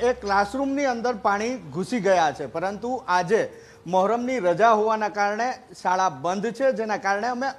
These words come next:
અંદરના દ્રશ્યો આપને દર્શાવી નથી શકતા. પરંતુ અન્ય દ્રશ્યો, જે શાળાનું મેદાન છે, શાળાના અન્ય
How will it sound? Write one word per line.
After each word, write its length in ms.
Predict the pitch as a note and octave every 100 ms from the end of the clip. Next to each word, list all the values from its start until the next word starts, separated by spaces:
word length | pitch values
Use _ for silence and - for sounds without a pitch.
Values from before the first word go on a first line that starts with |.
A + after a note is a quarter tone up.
| F#3+
અંદરના 440 | G#3+ C4 C4 C4+ A3
દ્રશ્યો 400 | F#3 G3 - A3+ C4 - - - G3+
આપને 240 | G3+ B3 A3
દર્શાવી 440 | G3 G3+ A#3 A3+ A#3+
નથી 340 | F#3 F#3 B3+
શકતા. 320 | A#3 G3+ F3+
પરંતુ 400 | D3+ F#3+ A#3 A3+ C#4 -
અન્ય 220 | A3 C4+ C#4+ A3
દ્રશ્યો, 360 | A3 - A#3+
જે 180 | G3 B3 B3 - - - -
શાળાનું 480 | G#3+ G#3+ A#3+ B3+ C4+ F#3+ E3+
મેદાન 440 | F3+ F3 B3+ C4 A3
છે, 140 | B3+ B3+
શાળાના 480 | A3+ G3+ G3+ G3 -
અન્ય 280 | F3+ G#3